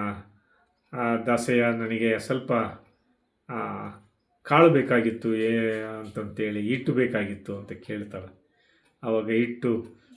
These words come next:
"ಅಯ್ಯೋ ತಗೊಳಮ್ಮ, ನಿನಗೇನು, ಆ, ಹಿಟ್ಟು ಯಾಕೆ, ದುಡ್ಡೇ ಕೊಡ್ತೀನಿ ತಗ" ಅಂತಂತೇಳಿ ಅವಳನ್ನ ಈ ಸಂಪರ್ಕದಿಂದ ಸಂಪರ್ಕಿಸಿ ಮಾತಾಡ್ತಾ ಮಾತಾಡ್ತಾ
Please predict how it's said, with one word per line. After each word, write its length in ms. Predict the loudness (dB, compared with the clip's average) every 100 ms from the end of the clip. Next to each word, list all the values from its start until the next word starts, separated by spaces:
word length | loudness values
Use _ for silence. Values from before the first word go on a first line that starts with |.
| 0
"ಅಯ್ಯೋ 380 | 4 6 4 0
ತಗೊಳಮ್ಮ, 420 | 4 6 6 4
ನಿನಗೇನು, 800 | -2 0 2 2 2 -2 -8 -18 _ _ _ -8
ಆ, 120 | -2
ಹಿಟ್ಟು 380 | 2 2 4 6
ಯಾಕೆ, 520 | 6 4 0 0 0
ದುಡ್ಡೇ 240 | -2 6 8
ಕೊಡ್ತೀನಿ 380 | 6 -2 -4
ತಗ" 160 | 0 2 2 -2 -14 _ _ _ _
ಅಂತಂತೇಳಿ 720 | -4 -4 -4 -8 -6 0 2
ಅವಳನ್ನ 320 | 2 0 -2 -2
ಈ 220 | 2 2
ಸಂಪರ್ಕದಿಂದ 800 | 2 -4 -2 -4 -2 -4 -2 -2
ಸಂಪರ್ಕಿಸಿ 760 | -2 -4 -10 -4 -4 -4 -8 -8
ಮಾತಾಡ್ತಾ 500 | -6 -6 -8 -6 -8
ಮಾತಾಡ್ತಾ 540 | -6 -6 -6 -10 -16